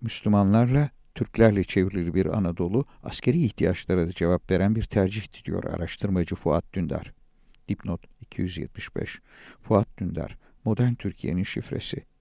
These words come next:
İletişim Yayınları, İstanbul, iki bin sekiz, sayfa iki yüz kırk sekiz. Amerikan elçisi Morgenthau, Çanakkale zaferi için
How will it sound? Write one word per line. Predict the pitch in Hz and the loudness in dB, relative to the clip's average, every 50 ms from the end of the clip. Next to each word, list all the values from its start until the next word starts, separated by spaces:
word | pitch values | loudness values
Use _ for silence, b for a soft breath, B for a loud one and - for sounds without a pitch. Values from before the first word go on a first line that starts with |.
| - - | -12 -6
İletişim | - 104 92 - - - - - 95 | -4 -4 -4 -4 -6 -6 -2 0 2
Yayınları, | 87 85 87 82 - - 78 - - - - - | 2 4 2 2 0 -2 -6 -6 -8 -10 -14 -14
İstanbul, | - - - - - 98 85 80 82 98 - - | -12 -10 -2 2 4 4 4 2 0 -4 -8 -10
iki | - - - 98 | -12 -8 -4 -2
bin | 101 95 | -2 -2
sekiz, | 92 - - - - - 92 - - b b b b b - | -2 -4 -6 -6 -6 -6 -8 -8 -10 b b b b b -14
sayfa | - - - 85 - - - - 92 - _ _ | -4 0 0 0 0 0 -4 -6 -8 -8 _ _
iki | _ - - 90 | _ -12 -8 -8
yüz | 92 92 - - | -6 -6 -8 -12
kırk | - - - - | -16 -16 -12 -8
sekiz. | - - - - 98 - - - - - _ _ - _ _ _ _ _ _ _ _ _ _ _ _ _ _ _ _ _ - - | -8 -8 -6 -6 -8 -8 -8 -12 -14 -16 _ _ -20 _ _ _ _ _ _ _ _ _ _ _ _ _ _ _ _ _ -8 -2
Amerikan | - 113 107 104 107 - 135 139 127 | 2 4 4 4 6 6 8 8 8
elçisi | 110 92 85 - - - 113 | 8 6 4 -2 -2 0 2
Morgenthau, | 101 101 101 98 95 87 87 - - 73 82 90 101 117 B B B B B B B B - - | 4 4 4 4 2 0 0 2 2 2 4 2 2 0 B B B B B B B B -20 -4
Çanakkale | - 117 117 143 - - - 104 98 | 0 2 2 2 2 2 4 4 6
zaferi | 98 101 92 87 - 90 90 90 | 6 4 4 4 4 2 0 0
için | 87 - - - 104 104 113 | -2 -4 -4 -2 0 0 0